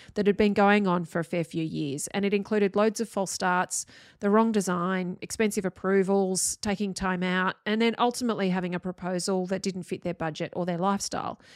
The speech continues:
And she wrote to me in this email, essentially, "We are your perfect case study on why people should do your courses before they do anything else."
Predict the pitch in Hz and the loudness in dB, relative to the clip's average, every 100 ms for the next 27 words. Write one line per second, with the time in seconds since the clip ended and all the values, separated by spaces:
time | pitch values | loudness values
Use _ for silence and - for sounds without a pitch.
0 | - - _ - 240 254 233 240 262 - | -20 -20 _ -4 -2 0 4 6 6 2
1 | 247 226 208 202 185 190 190 185 160 - | 0 2 2 2 2 2 2 0 -2 -4
2 | - 233 - 220 196 202 226 208 202 - | 0 0 0 0 2 4 4 4 2 2
3 | 233 - - 220 202 - 202 190 185 185 | -2 -2 -4 -2 -2 0 0 2 2 2
4 | 185 190 - 202 - 190 - 170 190 185 | 2 2 2 -2 0 -2 -2 0 0 2
5 | 170 - 190 254 226 220 - 196 185 180 | 0 0 0 0 0 0 0 2 4 2
6 | 185 180 175 165 170 170 - - | 2 0 0 -2 -2 -4 -6 -10